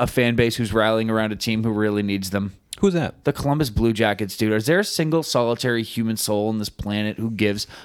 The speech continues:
Speaker 1: a single piece of shit about the Columbus Blue Jackets? Have you ever met one person who's like, "Yeah, I'm a Blue Jackets fan.
Speaker 2: I've
Speaker 1: I
Speaker 2: never
Speaker 1: like
Speaker 2: met
Speaker 1: the
Speaker 2: anybody
Speaker 1: Jackets."
Speaker 2: from Ohio.
Speaker 1: That's not true.
Speaker 2: Are you from Ohio?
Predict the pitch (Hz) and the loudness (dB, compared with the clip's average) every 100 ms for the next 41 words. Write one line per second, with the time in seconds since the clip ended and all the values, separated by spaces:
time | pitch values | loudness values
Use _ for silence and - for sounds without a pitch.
0 | - 101 - - - 120 117 120 - 120 | -6 -2 0 0 0 0 0 0 2 0
1 | 110 120 - - - - 120 139 - - | -2 -4 -2 -2 -2 -2 0 0 -2 0
2 | 120 110 110 120 - - - 120 - 113 | 4 6 4 0 -6 -20 -8 -6 -2 0
3 | 113 117 113 113 123 120 151 135 175 233 | 0 -2 0 2 2 2 0 4 4 6
4 | 226 127 147 131 - 139 - - _ - | 4 4 2 2 -2 -2 -4 -14 _ -20
5 | - - 135 120 - 190 143 113 135 113 | -20 0 2 2 2 0 2 0 0 0
6 | 92 - 87 85 226 311 294 247 - 175 | -2 -8 -2 4 6 6 6 6 6 6
7 | 185 180 165 - 143 139 113 98 101 62 | 8 6 4 4 4 6 2 2 0 -2
8 | 50 50 - _ _ _ _ _ 127 - | -8 -12 -18 _ _ _ _ _ 0 2
9 | 139 - 101 131 160 _ _ _ _ _ | 0 0 0 0 -2 _ _ _ _ _
10 | _ 107 117 139 139 147 156 | _ 0 0 0 0 0 -2